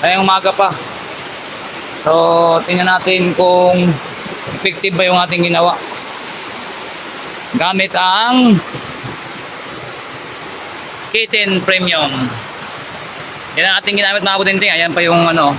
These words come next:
pinaglalagyan. Oh. Tingnan natin kung may nagtutubig ba. Ayan, mga butinting, oh. Wala ka na makitang basa.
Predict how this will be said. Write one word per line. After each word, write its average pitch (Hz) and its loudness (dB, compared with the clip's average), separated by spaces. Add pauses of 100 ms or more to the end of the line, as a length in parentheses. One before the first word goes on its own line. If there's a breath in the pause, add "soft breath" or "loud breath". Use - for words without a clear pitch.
pinaglalagyan. 143 2 (1700)
Oh. 123 6 (1200)
Tingnan 160 2
natin 170 2 (1080)
kung 156 4
may 170 4
nagtutubig 170 2
ba. 147 2 (2500)
Ayan, 180 2
mga 185 4
butinting, 196 4
oh. 160 2 (1300)
Wala 175 -2
ka 175 -2
na 190 2
makitang 185 0
basa. 151 2